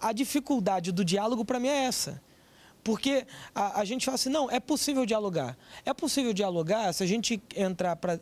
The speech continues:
algumas vertentes do liberalismo, que é, é uma conversa de diálogo ético. Você não tem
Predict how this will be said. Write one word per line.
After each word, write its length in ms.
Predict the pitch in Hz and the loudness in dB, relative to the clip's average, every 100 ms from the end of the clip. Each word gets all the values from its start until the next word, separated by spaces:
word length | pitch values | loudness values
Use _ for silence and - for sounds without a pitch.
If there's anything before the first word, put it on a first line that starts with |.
| - | -2
algumas 360 | 170 160 196 170 | -2 2 0 2
vertentes 460 | 175 151 165 - | 0 0 -2 -2
do 100 | 151 | 0
liberalismo, 760 | 151 151 165 165 202 262 160 135 - - - - - - | 0 2 2 2 2 2 0 -4 -8 -18 -20 -20 -16 -4
que 260 | 240 254 226 | -2 -2 0
é, 280 | 220 226 220 | -2 0 -2
é 40 | |
uma 180 | 233 247 | 0 -2
conversa 400 | 247 254 240 269 | 0 0 0 0
de 120 | 226 | 0
diálogo 400 | 240 285 302 370 | 0 0 0 0
ético. 500 | 330 226 - - 131 - - - - | 2 0 -2 -4 -6 -8 -20 -12 -4
Você 240 | 185 262 | 0 0
não 140 | 349 320 | -2 0
tem 400 | 277 285 254 | 0 0 -2